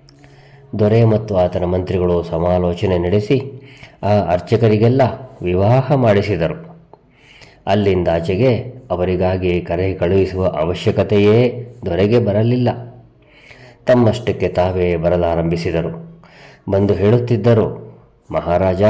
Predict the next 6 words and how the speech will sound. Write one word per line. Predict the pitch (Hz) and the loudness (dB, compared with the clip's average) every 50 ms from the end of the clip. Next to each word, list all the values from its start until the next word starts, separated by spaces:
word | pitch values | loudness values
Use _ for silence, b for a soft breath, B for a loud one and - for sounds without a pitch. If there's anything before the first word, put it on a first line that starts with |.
| 110 101 - B B B B B B B B B | 2 2 0 B B B B B B B B B
ನಿಮಗೆ | 107 98 98 98 95 | 0 0 2 2 2
ಆಶೀರ್ವಾದ | 82 80 85 90 - - 147 147 139 131 120 101 101 | 0 0 -2 -2 -2 -2 0 2 2 2 2 2 0
ಮಾಡಲು | 92 95 90 90 90 87 82 | 0 0 0 0 0 0 0
ಬಂದಿದ್ದೇವೆ, | 80 87 82 85 85 82 82 85 82 82 80 80 78 - - - - - _ _ _ _ - - | 0 0 0 0 -2 -2 -2 -2 0 0 0 -2 -4 -6 -8 -14 -20 -20 _ _ _ _ -12 -6
ನಿರ್ಮಾಲ್ಯ | 95 95 95 95 98 107 113 123 135 151 147 | -2 -2 0 0 2 2 2 2 2 2 0
ತಂದಿದ್ದೇವೆ, | - 104 92 87 90 82 78 78 87 82 82 82 80 76 - - - b b | 0 0 -2 0 -2 -2 -2 -2 0 0 0 0 -2 -2 -4 -8 -14 b b